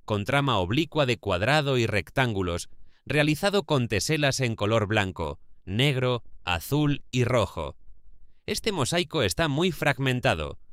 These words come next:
como consecuencia del arrastre de los arados en superficie. También en época antigua fue ya reparado por su uso, eliminándose sectores con teselas, sustituidas entonces por morteros groseros.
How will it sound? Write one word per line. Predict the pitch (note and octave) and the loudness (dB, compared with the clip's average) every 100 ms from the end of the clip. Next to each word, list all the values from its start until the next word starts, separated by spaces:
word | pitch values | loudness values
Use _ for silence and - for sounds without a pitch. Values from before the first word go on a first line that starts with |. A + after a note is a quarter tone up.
| - - | -20 -2
como | E3 E3 D#3 | 0 2 2
consecuencia | D#3 D#3+ D3+ G3+ G3+ F#3 | 0 0 0 0 0 0
del | D#3 B2+ | 2 2
arrastre | F#2 B2 B2+ - C3 | 4 2 2 0 0
de | G#2+ | 2
los | F#2 G2 | 0 2
arados | F#2 G2 F2+ F#2 | 2 2 0 -2
en | F2 | -2
superficie. | A2 F#2+ G2 C#3 A#2 E2 C#2 - - _ - | -2 -2 -2 0 -2 -4 -6 -10 -20 _ -4
También | D3+ F3 A3 | -2 0 -2
en | F3+ | -2
época | G3 F3 - G2+ | -2 -2 0 0
antigua | E2+ C3+ C#3 B2+ A2 | 0 -2 0 2 2
fue | - F3+ | 0 0
ya | F3 | 0
reparado | D#3+ C3+ F#2+ A#2 A2+ - | 0 0 2 2 2 0
por | A2 G2 | -2 -2
su | B2+ | 0
uso, | D3+ B2+ F#2+ E2 - - - | 2 2 0 -4 -6 -14 -6
eliminándose | C3 D#3+ E3 G3+ G#3+ F#3+ F#3+ | 0 2 2 0 0 0 0
sectores | B2+ - - D#3+ C#3+ - | -2 -2 -2 2 2 2
con | C3 A#2+ | 0 0
teselas, | A#2+ D#3+ G#2 D#2 D#2 - - - | 0 2 0 0 -4 -8 -18 -16
sustituidas | - D#3+ E3 E3 G#3 G#3 - | -4 -2 0 0 0 0 0
entonces | G#2+ C#3+ C#3+ B2 - | 0 0 2 0 0
por | C3 B2 | 0 2
morteros | A#2+ G2+ - F3 D3+ B2 | 2 0 0 0 0 2
groseros. | B2 C3+ F2+ D2+ C#2 | 0 2 0 -2 -8